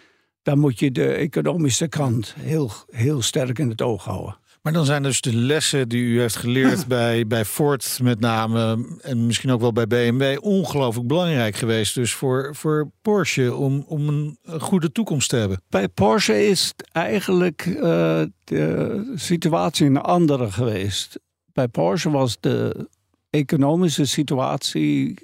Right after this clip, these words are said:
Speaker 1: helemaal niet goed.
Speaker 2: Nee.
Speaker 1: Maar het belangrijkste was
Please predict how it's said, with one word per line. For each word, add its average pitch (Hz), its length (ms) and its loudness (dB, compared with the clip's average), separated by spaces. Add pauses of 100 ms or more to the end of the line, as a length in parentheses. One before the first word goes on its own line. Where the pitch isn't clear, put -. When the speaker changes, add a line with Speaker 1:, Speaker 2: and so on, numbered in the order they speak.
(120)
Speaker 1:
helemaal 127 480 0
niet 113 220 -2
goed. - 380 -2 (120)
Speaker 2:
Nee. 123 180 -4 (280)
Speaker 1:
Maar 196 680 0 (140)
het 139 280 0 (220)
belangrijkste 147 680 0
was 131 540 -2